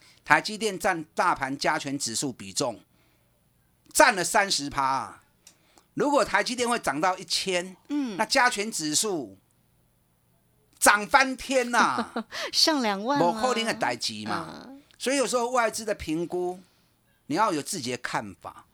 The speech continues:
Speaker 1: 啊，不要被牵着鼻子走。那台积电跌到五百五的时候，我在我的节目里面我也预告，五百五敢买你不会吃亏。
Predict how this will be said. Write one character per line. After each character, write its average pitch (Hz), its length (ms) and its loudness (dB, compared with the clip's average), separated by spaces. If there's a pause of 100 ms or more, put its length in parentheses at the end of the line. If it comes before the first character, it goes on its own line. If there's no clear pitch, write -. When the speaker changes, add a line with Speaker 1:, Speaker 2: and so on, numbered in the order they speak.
(220)
Speaker 1:
啊， 120 140 -2
不 139 80 -6
要 170 140 2
被 170 300 -2
牵 147 280 -6
着 135 60 -6
鼻 110 180 -14
子 101 180 -14
走。 - 220 -10 (920)
那 269 80 0
台 - 140 6
积 254 100 -2
电 262 200 2
跌 214 120 2
到 226 200 6
五 208 120 0
百 208 240 4
五 147 140 -4
的 139 80 -6
时 147 160 -2
候， 151 340 0 (460)
我 135 100 -4
在 214 160 4
我 165 60 2
的 160 80 0
节 160 100 -2
目 175 140 -2
里 151 60 0
面 160 140 0
我 147 140 -2
也 131 60 -8
预 131 140 -8
告， 123 260 -4 (380)
五 220 180 -2
百 240 260 10
五 143 300 -4 (180)
敢 226 300 6
买 220 160 2
你 208 60 0
不 180 80 -2
会 143 100 0
吃 123 100 -2 (140)
亏。 175 380 -6